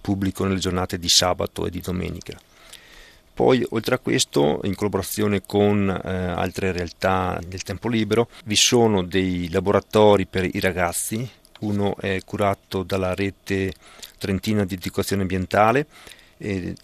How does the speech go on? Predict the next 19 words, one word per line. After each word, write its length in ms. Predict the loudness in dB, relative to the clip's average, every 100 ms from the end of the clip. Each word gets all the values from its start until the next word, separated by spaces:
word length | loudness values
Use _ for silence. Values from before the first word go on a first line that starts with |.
| -20
chiamato 560 | -6 -2 0 0 -2 -8
Insoliti 580 | -4 0 4 6 4 0
Colori, 600 | -4 2 4 2 0 -6 -8 -20 _ -6
un 100 | -4
altro 180 | 0
laboratorio 880 | 0 2 0 2 4 4 4 2 0 -4 _ -8
Pensiero 420 | -2 2 2 2
di 100 | 0
Foglia, 640 | -4 -2 2 2 2 -2 -4
eh, 640 | -6 -8 -6 -6 -6 -6
dall'Associazione 960 | -6 -6 -4 -6 -8 -8 -8 -6 -4 -6
Tornatichi 460 | -6 -8 -8 -6
Strighi, 480 | -6 -2 -2 0 -2 -6 -20 -20 -20 -20 -20 -20 -18 -2
un 80 | 2
altro 500 | 2 4 4 6 4
ancora 380 | 0 0 2
Letture 640 | 2 -2 -2 2 2 2 0
dal 200 | -2 -2
Mondo 560 | 0 2 2 0 0